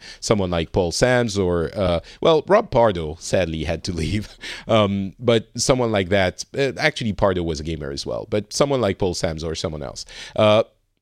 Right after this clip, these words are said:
I'm happy. I think he's the right man for the job. Uh, he has a deep understanding of games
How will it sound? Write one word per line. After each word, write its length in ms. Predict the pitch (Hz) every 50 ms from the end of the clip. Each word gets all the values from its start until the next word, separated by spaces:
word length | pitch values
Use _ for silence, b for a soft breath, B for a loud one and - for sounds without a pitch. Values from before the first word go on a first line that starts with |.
| - _
I'm 180 | 175 196 202 175
happy. 380 | 131 156 151 156 - 160 147 127 -
I 100 | 143 135
think 280 | 131 - 175 175 185 -
he's 220 | - 156 131 -
the 100 | 123 107
right 280 | 92 98 101 104 104 -
man 220 | 107 104 101 101
for 160 | - 104 95
the 80 | 85 87
job. 480 | 82 - 95 87 95 127 160 170 180 B B B B B B
Uh, 280 | - 107 101 98 92
he 220 | - - 120 117 107
has 220 | 117 110 104 95
a 80 | 95 87
deep 280 | 82 101 127 127 -
understanding 680 | 127 113 110 107 - - 110 107 107 107 104 104 107 107
of 260 | - 113 98 85 82
games 400 | 85 101 113 135 147 151 135 110